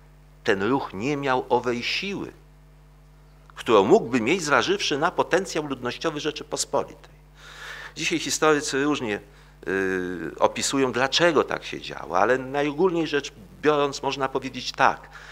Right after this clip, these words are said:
Zbyt mało obywateli, zbyt mała część obywateli tego państwa, Rzeczypospolitej obojga narodów,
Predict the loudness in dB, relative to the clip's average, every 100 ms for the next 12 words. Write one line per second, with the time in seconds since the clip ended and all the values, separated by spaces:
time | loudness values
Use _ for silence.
0 | -18 -10 -4 -2 4 4 4 6 8 10
1 | 10 8 6 4 2 2 2 2 0 0
2 | -2 -2 -2 2 4 4 2 2 2 2
3 | -2 -4 0 0 2 -2 -4 -6 -2 0
4 | 4 4 2 -8 -8 2 2 2 -10 -4
5 | -2 -2 -2 -2 2 0 0 -4 -4 -2
6 | -2 0 -2 -2 0 2 2 -2